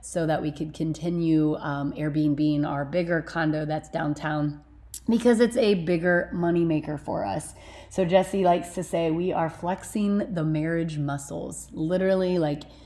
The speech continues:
nine hundred square feet, studio, one bathroom, and both of us work from home. So it is, it's working. We're making it work. It's an adventure for sure. So, uh, prayers for us to find that forever home. The market is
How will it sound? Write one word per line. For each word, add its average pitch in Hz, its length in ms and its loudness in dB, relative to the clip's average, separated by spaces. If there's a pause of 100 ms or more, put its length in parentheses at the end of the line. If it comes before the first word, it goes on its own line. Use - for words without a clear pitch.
(120)
nine 180 440 0
hundred 170 440 -4
square 165 420 -4
feet, 151 480 0 (240)
studio, 165 960 0 (120)
one 190 400 2
bathroom, 143 680 0 (600)
and 151 480 0
both 139 240 -4
of 143 80 -6
us 147 180 -8
work 151 220 -10
from 143 140 -4
home. - 360 -10
So 160 260 -4
it 196 280 -2
is, 185 680 0
it's 170 220 -4
working. 175 680 2
We're 180 140 4
making 175 420 2
it 175 140 2
work. 165 420 0
It's 160 300 -4
an 175 160 0
adventure 151 580 -2
for 156 240 -8
sure. 143 560 0 (320)
So, 151 400 0
uh, 151 300 0
prayers 180 600 4
for 165 360 2
us 165 380 -2
to 165 100 -6
find 269 360 4
that - 220 4
forever 180 320 6
home. 170 380 2
The 156 80 -2
market 156 340 0
is 147 160 -4